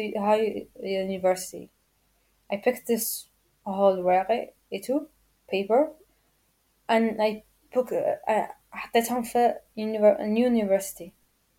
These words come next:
which is far away from, uh, from my home. And this is, uh, the first step that,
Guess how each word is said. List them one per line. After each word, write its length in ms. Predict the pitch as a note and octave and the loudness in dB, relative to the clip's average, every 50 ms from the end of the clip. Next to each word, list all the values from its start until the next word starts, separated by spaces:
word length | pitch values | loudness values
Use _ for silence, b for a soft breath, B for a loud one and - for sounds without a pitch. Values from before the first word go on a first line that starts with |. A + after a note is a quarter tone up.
| _ _ _ _ _ _ _ _ _ _ _ _ _ _ _ _ _ _ _ _ _ _ | _ _ _ _ _ _ _ _ _ _ _ _ _ _ _ _ _ _ _ _ _ _
which 260 | G3+ G3+ G3+ - - | -8 -6 -4 -2 -2
is 340 | A3 G#3+ G3+ F#3 - - _ _ _ _ _ _ _ - - - | 0 0 -2 -2 -6 -12 _ _ _ _ _ _ _ -20 -20 -6
far 320 | - - A3+ A#3 A#3 - | 2 6 8 10 10 10
away 360 | G#3+ G#3 G3+ G#3 G#3 G#3 G#3 G#3 | 8 8 8 8 6 6 4 2
from, 260 | - G3 F#3+ F#3+ F#3 | 0 -2 -2 -4 -4
uh, 280 | - F#3+ F#3+ F#3 F#3 F#3 | -2 -2 0 0 -2 -2
from 220 | F#3 - F#3 F#3 | -4 -4 -6 -4
my 100 | F3+ F3 | -6 -6
home. 300 | E3+ E3+ D#3+ F3 - - _ _ _ _ _ _ _ _ _ _ _ _ _ _ _ _ _ _ _ _ _ _ _ _ _ _ _ _ _ _ _ _ _ _ _ _ - | -8 -10 -10 -12 -12 -16 _ _ _ _ _ _ _ _ _ _ _ _ _ _ _ _ _ _ _ _ _ _ _ _ _ _ _ _ _ _ _ _ _ _ _ _ -2
And 380 | G#3+ G#3+ G#3+ G#3 G3 - - - - - - - - - - - _ _ | 0 0 0 0 -4 -6 -10 -14 -20 -20 -20 -20 -20 -20 -20 -20 _ _
this 200 | - G#3 A3+ A3+ | -4 -4 -2 0
is, 340 | C4 A#3+ G#3+ G#3 G#3 - - _ - | 0 -2 -2 -4 -6 -10 -16 _ -20
uh, 240 | - - - - - - - _ _ - - | -20 -16 -12 -12 -12 -12 -14 _ _ -16 -14
the 120 | F#3+ F#3+ | -14 -12
first 360 | - - G#3+ G#3+ G#3 G#3 - | 0 2 4 4 4 2 2
step 340 | - G#3 G#3 A3 G#3+ - - _ _ _ _ _ - | 4 6 6 6 4 -2 -12 _ _ _ _ _ -2
that, 260 | F#3+ F3+ F3 - b | 0 0 0 0 b